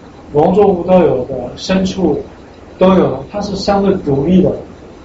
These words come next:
所以种植园和种植园之间都是很独立的。在南卡罗来纳，就是在十八世纪这，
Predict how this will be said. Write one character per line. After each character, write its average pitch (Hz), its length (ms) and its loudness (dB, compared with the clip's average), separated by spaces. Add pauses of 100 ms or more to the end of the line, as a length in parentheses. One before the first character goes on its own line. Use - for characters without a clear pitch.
(100)
所 165 140 0
以 - 60 -2
种 214 200 0
植 202 80 2
园 180 220 2
和 175 140 0
种 185 220 -4
植 175 60 0
园 160 180 -2
之 - 140 -12
间 175 140 -2
都 196 140 -2
是 190 120 -6 (380)
很 127 240 -10
独 143 160 -2
立 180 120 2
的。 156 120 0 (560)
在 185 240 2
南 156 180 2
卡 - 160 -10
罗 165 160 -2
来 160 120 2
纳， 165 340 0 (440)
就 160 80 -6
是 175 460 -8
在 175 240 2
十 165 300 -8 (240)
八 190 160 -4
世 196 140 -8
纪 180 180 -4
这， 185 200 0